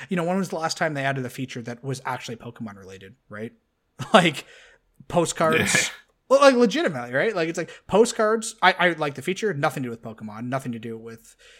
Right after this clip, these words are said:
Speaker 1: uh, anything other than A R, exploration, things like that. Uh, Power Up Pokestops, nothing to do with Pokemon, right?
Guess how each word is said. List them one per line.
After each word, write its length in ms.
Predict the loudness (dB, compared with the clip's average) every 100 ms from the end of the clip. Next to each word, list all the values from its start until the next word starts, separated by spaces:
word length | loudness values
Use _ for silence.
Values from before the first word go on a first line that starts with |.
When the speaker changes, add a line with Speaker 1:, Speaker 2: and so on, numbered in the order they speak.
| _ -8
Speaker 1:
uh, 360 | -6 -4 -6 -6
anything 240 | -6 -4 -6
other 100 | -8
than 140 | -10
A 120 | -10 -8
R, 380 | -8 -8 -10
exploration, 760 | -10 -12 -12 -12 -10 -12 -12 -12
things 160 | -14 -16
like 140 | -16
that. 220 | -16 -16 -20 -14 -8
Uh, 120 | -2
Power 240 | 2 2
Up 100 | 2
Pokestops, 500 | -4 -6 -2 -2 -2
nothing 380 | -4 -4 -4 -6
to 60 | -8
do 80 |
with 100 | -8
Pokemon, 520 | -8 -12 -10 -10 -10 -12 _ _ -12
right? 280 | -6 -6